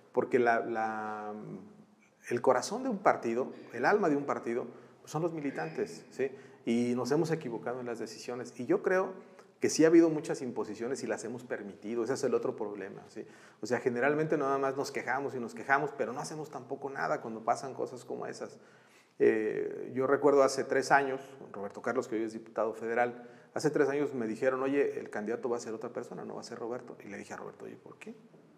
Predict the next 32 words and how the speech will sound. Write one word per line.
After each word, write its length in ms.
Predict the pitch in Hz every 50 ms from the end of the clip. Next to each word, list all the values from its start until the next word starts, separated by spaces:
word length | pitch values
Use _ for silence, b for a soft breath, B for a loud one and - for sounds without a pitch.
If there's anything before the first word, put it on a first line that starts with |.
| - - - - - -
Dijo, 180 | - 113 - 139
"Oye, 100 | 143 143
pero 180 | 143 123 113
tú 200 | - - - 151
te 100 | 139 156
expones 720 | 156 156 - - - 170 165 160 156 147 - - - - - - -
por 180 | - 107 101 -
tu 180 | - 127 107
posición, 560 | - - - - 117 - - 151 147 151 156 - - B B B B B -
así 180 | - - - 120
me 100 | 113 107
re-, 180 | 107 113 117 110
yo 140 | 117 120 123
te, 180 | 123 123 123
yo 240 | 101 104 104 113 120
te 80 | 120 127
voy 140 | 113 110 107
a 80 | 104
registrar", 460 | 101 - - - - - - - - - - - _ _ _ -
¿sí? 120 | - 107 - - B B B B B B
Y 80 | -
esas 160 | 147 160 180 160
son 120 | 175 175
de 60 | 170 160
las 140 | 156 -
cosas 220 | - 160 156 151 -
que 80 | -
de 80 | 131 127
repente 360 | 117 120 - 139 139 139 143
no 160 | 135 135 135
hemos 300 | 135 135 135 135 127 131
hecho 640 | 147 139 139 - 139 127 123 123 117 - - - -